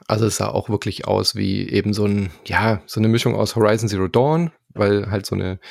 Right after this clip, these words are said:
junge Frau, die, die sich durch so, äh, Drachen und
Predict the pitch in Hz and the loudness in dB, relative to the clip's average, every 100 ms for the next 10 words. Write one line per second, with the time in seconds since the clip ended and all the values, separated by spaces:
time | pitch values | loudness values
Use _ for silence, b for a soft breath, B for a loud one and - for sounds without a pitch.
0 | B B B - 113 110 - 104 120 117 | B B B -2 2 2 0 2 2 4
1 | 110 107 98 113 110 _ 113 101 101 - | 4 4 2 0 -2 _ -2 0 0 0
2 | 104 - 98 98 101 101 101 - - 110 | -2 0 2 2 2 0 -2 -6 -4 -2
3 | - 113 104 104 - 101 95 | 0 0 2 0 -2 -2 -2